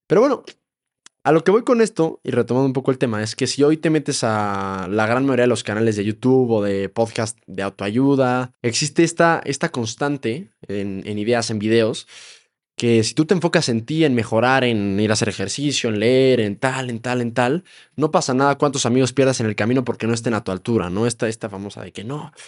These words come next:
eh, tú nada más júntate con gente más chingona que tú, que a ver, que tiene bastante de verdad, o sea,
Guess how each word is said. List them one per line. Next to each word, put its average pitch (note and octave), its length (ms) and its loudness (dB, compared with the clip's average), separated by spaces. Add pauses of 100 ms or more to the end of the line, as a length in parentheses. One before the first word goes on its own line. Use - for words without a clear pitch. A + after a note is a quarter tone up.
(300)
eh, A2 380 4
tú C3+ 120 2
nada D3+ 100 6
más C#3 160 2
júntate C3 320 -2
con G#2 140 -4
gente B2+ 220 0
más A#2+ 120 2
chingona A#2 340 2
que G#2+ 120 -2
tú, C3+ 240 2
que G2+ 100 0
a F#2+ 40 0
ver, A2 160 0
que - 100 -8
tiene B2 160 2
bastante A2 380 0
de G#2+ 60 4
verdad, G#2 480 2
o - 60 -20
sea, E2+ 220 -14